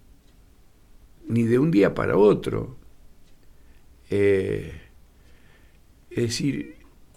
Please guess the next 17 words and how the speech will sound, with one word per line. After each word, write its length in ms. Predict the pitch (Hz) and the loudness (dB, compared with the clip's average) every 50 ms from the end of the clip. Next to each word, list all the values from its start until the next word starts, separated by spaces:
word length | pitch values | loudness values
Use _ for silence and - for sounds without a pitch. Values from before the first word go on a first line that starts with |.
| - - - - - | -20 -20 -20 -14 -10
esto 360 | 392 - 165 - - 160 139 | -10 -10 -8 -10 -10 -12 -12
tiene 520 | - 185 180 170 160 156 80 80 - - - - - - - | -8 -6 -4 -2 0 0 0 0 -2 -6 -12 -20 -20 -16 -10
una 220 | 349 107 107 110 | -6 -4 -4 -4
historia 760 | 107 110 - 262 262 240 196 143 120 104 104 98 101 101 101 | -4 -4 -6 -4 -2 0 0 0 0 -2 -2 -4 -6 -8 -10
que 220 | 107 - 98 98 104 | -6 -4 -4 -2 -2
nace 400 | - - 208 190 - - 135 110 | -2 -4 -4 -4 -4 -4 -4 -4
en 120 | 101 101 | -4 -4
el 240 | 101 98 95 92 - | -4 -4 -4 -4 -2
año 480 | 143 151 143 127 110 110 113 - 101 - - - - - - - - - - - - - | -2 -2 -2 -2 -4 -4 -4 -6 -6 -10 -14 -18 -20 -20 -20 -20 -20 -20 -20 -20 -18 -10
dos 160 | - 101 107 | -6 -4 -4
mil 140 | 139 147 123 | -2 -4 -4
siete 400 | 110 - - 101 98 - - 98 | -4 -4 -2 -2 -2 -2 -2 -2
o 160 | 110 175 214 | -2 -2 -2
antes, 340 | 262 254 202 156 - - 104 | -2 -4 -6 -6 -6 -4 -2
de 140 | 101 98 - | -4 -4 -4
cuando 280 | 101 104 104 104 104 | -6 -6 -4 -4 -4
nosotros 480 | 104 104 110 - 226 196 - - 120 | -6 -6 -6 -6 -6 -4 -4 -6 -6